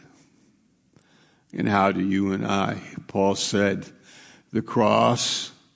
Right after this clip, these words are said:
I glory in it. I glory in it." It is the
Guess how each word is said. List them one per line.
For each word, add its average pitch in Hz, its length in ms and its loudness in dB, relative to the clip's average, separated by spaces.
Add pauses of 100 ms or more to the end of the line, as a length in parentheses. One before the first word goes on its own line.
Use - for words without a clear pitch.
(580)
I - 220 2
glory 104 880 4
in 90 140 -2
it. - 340 -12 (1400)
I 107 220 4
glory 107 920 4
in 98 100 0
it." 104 220 -6
It 120 160 0
is 107 300 2
the 107 260 0